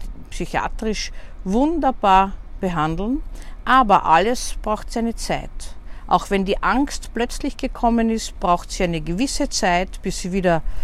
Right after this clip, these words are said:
verschwindet und bis das alles wieder so hergestellt ist, wie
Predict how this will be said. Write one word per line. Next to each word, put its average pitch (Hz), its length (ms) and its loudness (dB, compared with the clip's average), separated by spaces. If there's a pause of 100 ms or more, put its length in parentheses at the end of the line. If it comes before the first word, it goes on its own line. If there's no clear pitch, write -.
(200)
verschwindet 254 960 4 (300)
und 233 180 2
bis 247 220 0
das 254 320 0 (100)
alles 277 640 4 (400)
wieder 254 320 4
so 359 340 0
hergestellt 254 840 2
ist, - 480 -2 (300)
wie 254 420 6